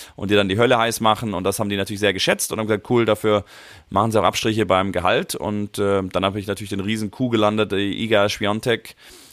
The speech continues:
zu verpflichten, äh, in der Saison, wo wir aufsteigen mussten, die damals, äh, ja, siebzehn, glaub ich, war,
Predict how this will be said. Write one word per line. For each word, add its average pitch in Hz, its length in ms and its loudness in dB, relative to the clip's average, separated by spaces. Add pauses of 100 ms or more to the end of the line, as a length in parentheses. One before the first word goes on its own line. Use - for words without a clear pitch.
zu 123 140 -2
verpflichten, 110 800 -2
äh, 104 340 0
in 104 80 -4
der 107 160 4
Saison, 107 260 0
wo 104 120 0
wir 92 100 4
aufsteigen 107 420 0
mussten, 107 460 -4 (480)
die 98 100 -10
damals, 95 600 0
äh, 95 260 0
ja, 92 220 -2
siebzehn, 117 460 -6
glaub 113 160 0
ich, 113 160 -6
war, 113 400 0